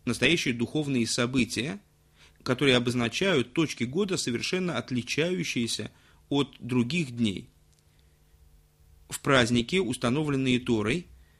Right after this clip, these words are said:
в мире раскрываются такие божественные идеи, которые в другие дни не находятся в раскрытии в мире.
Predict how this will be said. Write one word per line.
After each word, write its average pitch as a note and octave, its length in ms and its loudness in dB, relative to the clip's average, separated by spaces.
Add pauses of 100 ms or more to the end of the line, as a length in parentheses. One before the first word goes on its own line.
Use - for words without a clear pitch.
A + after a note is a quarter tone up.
(220)
в A#2 140 -2
мире E3+ 260 4
раскрываются B2 960 -2 (120)
такие D#3 340 2
божественные A#2+ 800 -2
идеи, G3 440 0 (200)
которые C3+ 420 0
в A2+ 100 -2
другие D3+ 600 2
дни D3 300 -2
не C#3+ 100 2
находятся D3 460 0
в A2 40 0
раскрытии A2 540 0
в G#2+ 60 -4
мире. A2 260 0